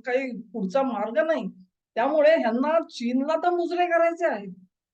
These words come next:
पण मूळ जो प्रोग्राम आहे, कारण काँग्रेस पण पैसे, काँग्रेस म्हणजे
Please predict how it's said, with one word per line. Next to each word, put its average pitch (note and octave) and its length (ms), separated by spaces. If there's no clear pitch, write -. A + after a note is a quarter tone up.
पण E4 360
मूळ C4+ 440
जो F4+ 240
प्रोग्राम D4+ 540
आहे, A#3+ 120
कारण D4+ 280
काँग्रेस D#4+ 480
पण F4+ 180
पैसे, C4+ 440
काँग्रेस A#3+ 520
म्हणजे D#4 280